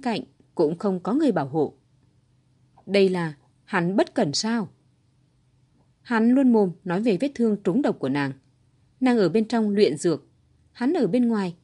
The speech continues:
lại trực tiếp nhập định. Ồn ào như vậy cũng không tỉnh. Điều này có gì khác với việc tức phụ sinh hài tử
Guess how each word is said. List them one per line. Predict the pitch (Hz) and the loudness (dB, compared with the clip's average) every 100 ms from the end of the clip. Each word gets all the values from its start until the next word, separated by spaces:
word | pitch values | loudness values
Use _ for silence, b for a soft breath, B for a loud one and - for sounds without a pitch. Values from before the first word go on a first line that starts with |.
| _ - | _ -4
lại | 190 160 | -2 0
trực | 190 175 | -2 -2
tiếp | 285 349 | -2 0
nhập | 226 180 - | -2 -2 -2
định. | 160 127 _ _ _ _ _ _ _ - | -4 -4 _ _ _ _ _ _ _ 2
Ồn | 240 226 | 4 4
ào | 233 208 | 2 0
như | 208 240 | 0 -2
vậy | 214 - _ _ - | -2 -6 _ _ -4
cũng | 185 151 | -2 -2
không | 196 185 143 | -4 -6 -2
tỉnh. | 156 127 _ _ _ _ _ _ _ _ _ _ - | -4 -4 _ _ _ _ _ _ _ _ _ _ -2
Điều | 208 190 | 2 2
này | 180 170 | 2 0
có | 302 | -2
gì | 294 202 160 | 0 0 0
khác | - 262 277 | -2 -4 -2
với | 202 | -2
việc | 196 160 - _ _ _ | 0 -2 -2 _ _ _
tức | 349 - | -4 -4
phụ | - 233 151 | -2 0 2
sinh | - 294 | 0 0
hài | 254 226 170 | 0 -2 -4
tử | - 160 | -2 -2